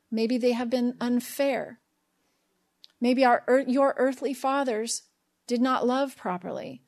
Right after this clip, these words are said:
I don't know. But it is very, very, very important. Obedience carries with it so much. So much so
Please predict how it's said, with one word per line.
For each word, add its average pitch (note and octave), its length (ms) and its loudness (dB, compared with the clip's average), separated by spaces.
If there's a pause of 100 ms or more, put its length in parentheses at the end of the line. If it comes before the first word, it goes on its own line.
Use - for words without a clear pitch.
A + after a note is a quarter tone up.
(240)
I D4+ 180 4
don't C#4+ 240 0
know. C4+ 360 -4 (1600)
But - 180 -4 (220)
it C#4 100 2
is C4+ 160 0
very, D4 400 2
very, C#4+ 320 -2
very B3+ 520 -2 (280)
important. B3+ 720 -2
Obedience D#4+ 800 -2 (100)
carries D4 580 -4
with B3+ 380 -4
it - 320 -8 (540)
so - 360 0
much. - 560 -4 (920)
So F#4 380 0
much F4+ 240 2
so G#3+ 440 0